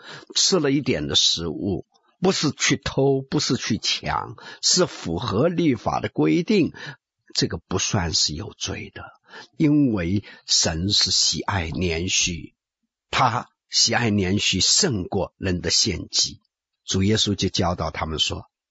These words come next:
：“你们若明白这话的意思，摸得着神的心的话，你们就不会将无罪的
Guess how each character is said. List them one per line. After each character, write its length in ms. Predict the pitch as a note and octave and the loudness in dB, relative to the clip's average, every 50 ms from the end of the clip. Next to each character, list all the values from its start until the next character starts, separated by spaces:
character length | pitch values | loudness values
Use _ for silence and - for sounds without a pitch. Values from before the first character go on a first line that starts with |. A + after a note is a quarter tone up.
| _ _ | _ _
：“你 160 | - - G#2 | -2 0 2
们 140 | G2+ G2+ A#2 | 4 4 4
若 200 | C3 B2 A#2 G2 | 4 4 2 2
明 400 | E2 F2 F#2 G2+ A2+ C#3 F3 D#3 | 2 2 4 4 4 4 4 2
白 380 | - - D#2+ D#2 D#2 E2+ F#2 - _ _ _ _ - | 0 0 0 0 -2 -2 -6 -10 _ _ _ _ -4
这 200 | - - G#2+ E2+ | 0 0 0 0
话 340 | - - F#2 E2 D#2+ E2 | -2 -4 -4 -2 -2 -4
的 100 | - - | -6 -8
意 240 | - - - E2+ E2 E2 | -10 -10 -8 -10 -6 -2
思， 340 | - - - - C#2+ - _ _ _ _ _ _ | -2 -2 -2 -2 -6 -10 _ _ _ _ _ _
摸 380 | - C#3 C#3+ C#3 C3+ C#3 C#3 C3 | 2 4 6 6 6 6 4 2
得 120 | C3+ A#2+ | 0 -2
着 360 | - - B2 A2 G#2+ A2+ B2 - - - - _ | 0 2 2 2 2 0 -2 -6 -12 -20 -20 _
神 300 | - - - - G#2 G2+ | -4 -2 0 2 2 2
的 80 | G2 G#2 | 2 2
心 340 | - - - - C3+ C3+ C3 | 2 2 2 4 4 4 4
的 80 | B2 | 2
话， 280 | G2+ - F2+ D#2 D2 - _ - - - - | 0 -2 -2 -4 -4 -8 _ -20 -20 -20 -4
你 140 | - G#2 A#2+ | 0 4 4
们 120 | A#2 A2+ A#2 | 4 4 4
就 120 | - C#3 | 0 -2
不 220 | - - - B2+ G#2+ | -2 0 -4 -2 0
会 160 | B2 A#2 G2+ | 2 0 0
将 320 | - - A2 F#2+ G#2 - - | 2 0 2 2 2 0 0
无 260 | G#2+ G2 F#2 G#2+ B2+ | 0 0 0 0 0
罪 260 | - - B2 F#2+ D#2+ | 0 0 -2 -2 -2
的 180 | - - D2 - | -4 -6 -8 -8